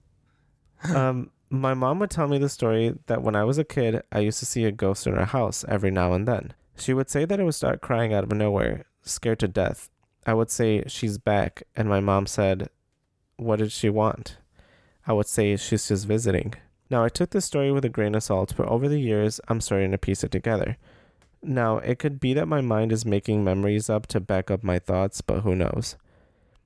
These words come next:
My mom told me that I would say that she is a very elderly black woman with one of those really old school flower blouses, you know, shit your grandma would wear, and one of those cloth hats I don't know the name of.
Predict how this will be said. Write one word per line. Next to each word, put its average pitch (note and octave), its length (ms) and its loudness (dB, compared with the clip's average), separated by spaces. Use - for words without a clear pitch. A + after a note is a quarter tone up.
My A2+ 160 0
mom A2 220 0
told D3+ 200 0
me D3+ 120 0
that C3 120 0
I A2+ 100 2
would G#2+ 160 0
say G#2+ 240 2
that - 140 -2
she - 180 -2
is G#2 120 0
a G#2 80 4
very G#2+ 480 0
elderly G2+ 420 2
black F#2+ 380 -2
woman A#2+ 400 0
with A#2 300 -2
one G#2+ 140 0
of A2+ 80 0
those G2+ 320 0
really G#2+ 280 2
old G2 280 0
school F#2 380 0
flower F2+ 400 0
blouses, E2+ 640 -4
you A2+ 100 0
know, F#2+ 200 2
shit A2+ 260 -2
your G2+ 120 2
grandma G2+ 380 2
would - 140 0
wear, B1 380 -2
and A2 160 2
one A2 120 2
of A2+ 100 0
those G#2+ 340 0
cloth A2 360 -2
hats - 500 -4
I G#2 100 2
don't A2+ 140 -2
know G#2 120 2
the G#2+ 80 0
name G#2 240 2
of. - 240 -6